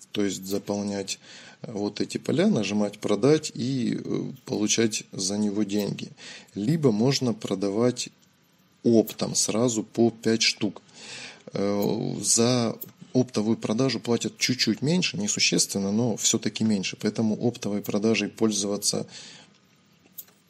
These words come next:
я не советую. Единственное, что если очень, э,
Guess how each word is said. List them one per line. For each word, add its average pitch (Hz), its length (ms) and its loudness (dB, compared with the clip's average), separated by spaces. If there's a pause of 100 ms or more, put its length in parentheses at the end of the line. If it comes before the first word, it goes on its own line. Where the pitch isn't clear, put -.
(1080)
я 113 340 2
не 113 260 4
советую. 107 1080 4
Единственное, 107 800 0
что 104 520 0
если 107 380 2
очень, 101 580 2
э, - 640 -6